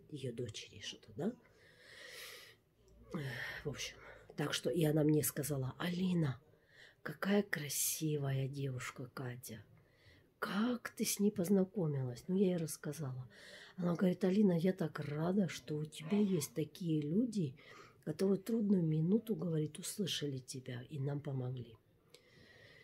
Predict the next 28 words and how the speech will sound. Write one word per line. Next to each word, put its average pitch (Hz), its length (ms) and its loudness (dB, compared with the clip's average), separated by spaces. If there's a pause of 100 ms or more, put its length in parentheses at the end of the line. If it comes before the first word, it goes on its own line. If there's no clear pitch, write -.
(360)
В 208 120 6
общем, - 380 8 (260)
мои 220 220 8
хорошие, 202 560 6
мои 165 180 4
любимые, 165 580 6
мои 160 180 4
зайчики, 180 680 2
мои 151 180 2
красотульки, 147 920 -4
кто 208 200 4
не 185 180 6
знает, 196 480 4 (560)
так 156 120 -2
как 160 200 -2
у 156 40 0
нас 160 160 4
ситуация 139 1080 -4
в 147 60 -4
Армении, 175 540 4
да, 160 300 0 (420)
дети 180 460 -2
у 147 60 0
нас 151 260 -2
находятся 143 600 -6
в - 20 -12
Ереване. 131 840 -4
Это 131 680 -6